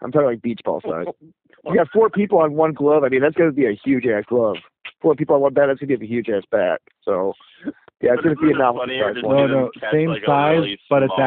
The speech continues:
Speaker 3: actually
Speaker 2: ball?
Speaker 3: a tennis ball.
Speaker 2: Well, as, as I was thinking, like, the size of, like, a golf ball, but it's still, like, sewn together like a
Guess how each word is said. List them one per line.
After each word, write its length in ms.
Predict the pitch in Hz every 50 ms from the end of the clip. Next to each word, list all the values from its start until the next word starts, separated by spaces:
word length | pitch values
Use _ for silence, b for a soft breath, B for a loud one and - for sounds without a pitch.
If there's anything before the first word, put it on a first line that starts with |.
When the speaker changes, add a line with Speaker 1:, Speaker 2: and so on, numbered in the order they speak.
| 135 131 92
Speaker 3:
actually 200 | 90 135 135 131
Speaker 2:
ball? 260 | 123 117 98 87 90
Speaker 3:
a 20 | 107
tennis 220 | 120 117 117 113 - - -
ball. 340 | 104 92 87 87 87 87 82 _ _ _ _ _ _ _ _ _ _ _ _ _ _ _ _ _ _ _ _ _ _ - - _ _ _ _ - 147 _ _
Speaker 2:
Well, 460 | - 160 165 151 151 160 160 160 165 _ _ _ _ _ _ _ _ _ _ B B B 415 427 415 403 B B B B _ -
as, 80 | - 160 165 160 - _ - -
as 140 | 151 160 165
I 200 | 180 175 170 185 226
was 100 | 254 233
thinking, 240 | - 196 190 185 165
like, 100 | 156 151
the 120 | 139 139 135 - -
size 220 | 147 127 127 131 135 123 131
of, 100 | 131 120
like, 120 | 123 127 120 117
a 60 | 101 92 -
golf 280 | 101 98 101 104 110 _ _
ball, 240 | - 117 117 117 110
but 140 | 110 113
it's 160 | 107 101 87 _ _ _
still, 280 | - 107 107 107 107
like, 160 | 104 98 92 - _ _ _ -
sewn 280 | 107 98 95 95 98 98
together 560 | 98 95 90 95 90 90 90 95 95 95 92
like 360 | 87 87 85 85 87 87 - 90
a 240 | 85 82 82 82